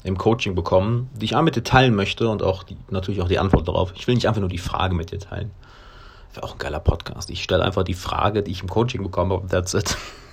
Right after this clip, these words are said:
Das war die Podcast-Folge. Worst Podcast ever. Also,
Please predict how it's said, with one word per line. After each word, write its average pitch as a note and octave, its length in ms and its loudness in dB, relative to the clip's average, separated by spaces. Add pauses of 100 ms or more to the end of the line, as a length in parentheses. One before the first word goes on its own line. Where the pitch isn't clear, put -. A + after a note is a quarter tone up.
(640)
Das - 100 -14
war F#3 100 6
die C#3+ 100 0
Podcast-Folge. G2+ 800 -4 (260)
Worst D3+ 500 6
Podcast B2+ 580 2
ever. A#2 300 2 (1000)
Also, C3 440 10